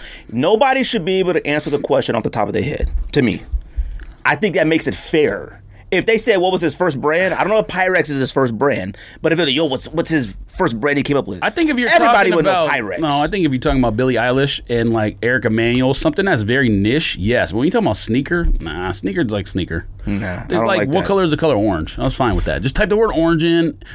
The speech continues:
Speaker 2: and you prove you're not a bot, and then you can get the shoe. I think that's fine.
Speaker 1: I mean, that one's okay.
Speaker 2: I mean,
Speaker 1: It's like if it would've said, "What is the name of the color of the Air Max one?" and it's magma.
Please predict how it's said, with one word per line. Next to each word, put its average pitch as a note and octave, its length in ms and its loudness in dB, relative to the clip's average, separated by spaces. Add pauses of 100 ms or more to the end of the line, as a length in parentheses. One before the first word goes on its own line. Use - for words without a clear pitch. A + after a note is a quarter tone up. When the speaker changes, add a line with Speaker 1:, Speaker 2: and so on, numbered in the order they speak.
(220)
Speaker 2:
and B2+ 200 2
you C#3+ 100 2
prove F3 300 2
you're F#3+ 120 2
not E3 180 2
a F3 40 0
bot, B2+ 400 0
and A2 180 2
then B2+ 100 2
you C3 160 4
can B2+ 80 2
get A#2 140 -2
the F#2 80 -2
shoe. F2 320 -4
I B2 80 2
think C#3+ 160 2
that's D3+ 140 -2
fine. - 300 -4 (1000)
Speaker 1:
I F#3 40 -2
mean, G#3+ 180 2
that B3 140 2
one's D#3+ 180 2
okay. - 720 -2 (600)
Speaker 2:
I D#3+ 100 -2
mean, F#3+ 460 2
Speaker 1:
It's - 120 -4
like F#3 120 2
if G3 80 2
it B3+ 40 4
would've G#3 140 6
said, D#3+ 480 2
"What C#3 400 -2
is D3+ 160 0
the C3 80 0
name C3 300 2
of A2+ 80 2
the G#2 80 2
color A2+ 360 2
of G2+ 180 0
the - 120 0
Air A2 160 0
Max G2 380 -2
one?" F#2 640 -2
and F#2+ 120 -4
it's F#2 140 -4
magma. G2+ 680 -2